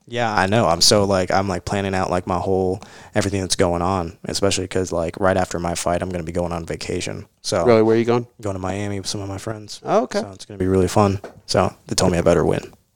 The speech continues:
Speaker 1: or else they're not taking me.
Speaker 2: Is that right?
Speaker 1: Yeah, something like
Speaker 2: Is
Speaker 1: that.
Speaker 2: it you, some of your friends from the gym or another circle of friends?
Speaker 1: Uh, some of my, another, some of my friends from the fraternity I was in when I was in college.
Speaker 2: Okay, at U of L.
Speaker 1: Yep.
Speaker 2: Okay. Did you, what part of Louisville did you grow up in?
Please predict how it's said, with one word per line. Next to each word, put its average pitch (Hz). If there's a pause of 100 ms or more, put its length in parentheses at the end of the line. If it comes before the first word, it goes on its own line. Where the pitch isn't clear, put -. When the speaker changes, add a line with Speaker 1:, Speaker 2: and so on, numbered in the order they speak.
(160)
Speaker 1:
or -
else -
they're -
not -
taking -
me. - (120)
Speaker 2:
Is 123
that 131
right? 123 (300)
Speaker 1:
Yeah, 87
something -
like -
Speaker 2:
Is 135
Speaker 1:
that. 135
Speaker 2:
it 143
you, 139
some 135
of 131
your 127
friends 127
from 123
the 117
gym 151
or 120
another 117
circle 104
of 85
friends? 90
Speaker 1:
Uh, 151
some 170
of 151
my, 123 (100)
another, 127
some 151
of 127
my 110
friends 107
from 95
the 76
fraternity 90
I 64
was 69
in 50
when -
I -
was -
in -
college. -
Speaker 2:
Okay, 180
at 123
U 127
of 117
L. 95 (140)
Speaker 1:
Yep. 123 (320)
Speaker 2:
Okay. 160 (540)
Did 139
you, 160
what 165
part 170
of 156
Louisville 143
did 104
you -
grow -
up -
in? -